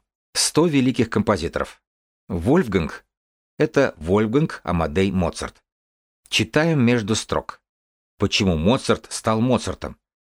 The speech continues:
Потому что отец нянчился с детем, отвечал на вопросы, занимался с малышом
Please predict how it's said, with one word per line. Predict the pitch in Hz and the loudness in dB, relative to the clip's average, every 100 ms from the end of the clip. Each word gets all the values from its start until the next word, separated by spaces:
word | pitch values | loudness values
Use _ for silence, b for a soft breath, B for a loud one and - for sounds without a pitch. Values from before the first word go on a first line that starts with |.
| _ | _
Потому | - 113 127 | -2 0 0
что | - 113 | 0 0
отец | - 143 - | 2 -2 2
нянчился | 101 104 123 - 113 - | 4 4 4 0 -2 0
с | 101 | 0
детем, | 90 110 95 71 67 _ | 0 0 0 -2 -8 _
отвечал | - 80 87 101 95 | -6 -4 -2 0 2
на | 95 | 2
вопросы, | 113 - 143 - - 64 | 2 2 2 0 -4 -8
занимался | 76 87 90 110 110 | -2 0 2 2 0
с | 95 92 | -2 0
малышом | 87 - 123 110 | 0 2 2 0